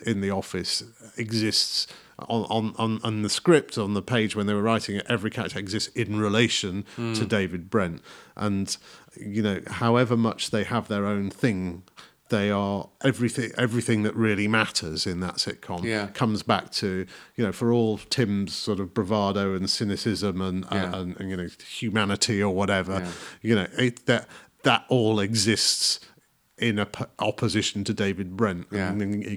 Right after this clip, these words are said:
Speaker 1: Gareth, who is his, you know, obvious, you know, sort of trusted confidant, um, and, and Dawn, you know, they all, they're all, they all exist as characters. They're all well thought through characters.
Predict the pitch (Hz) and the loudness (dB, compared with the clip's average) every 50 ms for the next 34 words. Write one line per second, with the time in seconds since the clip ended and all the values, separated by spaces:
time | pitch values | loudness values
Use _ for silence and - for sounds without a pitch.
0 | 98 - 117 107 104 101 95 90 - - - 107 98 92 95 87 - - - - | -2 0 2 4 4 2 2 0 -2 -4 -4 -2 -2 -2 -2 -2 -4 -4 -4 -6
1 | 104 92 - - - 98 98 87 87 85 80 92 98 - 87 - - - - - | -4 -4 -4 -4 -6 -6 -6 -6 -6 -6 -8 -8 -8 -8 -10 -12 -12 -12 -10 -10
2 | 98 107 123 117 - 104 92 - - - - 107 - - - 104 95 - - - | -8 -8 -8 -8 -8 -10 -10 -8 -4 -2 -2 -2 -2 -4 -4 -6 -8 -8 -10 -10
3 | - - 113 95 90 107 101 98 95 90 95 - - - - - - - - - | -6 -4 -2 -2 -2 -2 -2 -2 -2 -2 -4 -6 -8 -10 -12 -14 -14 -14 -14 -16
4 | - - - - 110 107 98 92 98 98 92 - - - 98 98 98 95 76 - | -16 -12 -6 -2 0 0 2 0 0 -2 -4 -4 -6 -6 -4 -4 -4 -4 -4 -4
5 | 95 92 92 90 90 - - _ _ - 117 104 98 98 95 95 90 98 107 110 | -4 -4 -4 -4 -6 -8 -12 _ _ 2 2 2 2 0 -4 -4 -6 -4 -2 -2
6 | 107 95 92 95 107 107 - 135 131 123 120 117 107 - - - - - - 120 | 0 0 0 0 -2 0 4 4 4 6 4 2 0 -2 -6 -14 -6 0 4 6
7 | 127 143 151 143 131 113 - - 139 131 143 151 151 151 139 135 127 110 - - | 8 8 8 8 6 2 2 2 4 6 6 6 6 6 6 4 4 2 -2 -10
8 | _ - - - 117 113 104 120 143 - - - 143 135 - - - 160 170 165 | _ -8 -2 -2 0 4 6 6 6 6 6 4 2 2 2 4 6 6 6 6
9 | 139 127 - - 117 127 123 - - 98 98 101 110 117 110 104 104 117 120 120 | 4 2 0 0 0 0 0 -2 -2 -2 0 2 2 2 2 2 4 4 4 4
10 | 120 107 - - - _ - - - - - 147 143 135 - - - - 139 127 | 2 0 -4 -12 -20 _ -20 -16 0 6 8 8 8 6 4 0 0 4 4 4
11 | 113 107 - 127 120 107 104 - - - 110 82 82 - | 4 2 0 0 0 0 -2 -2 -4 -6 -6 -6 -8 -10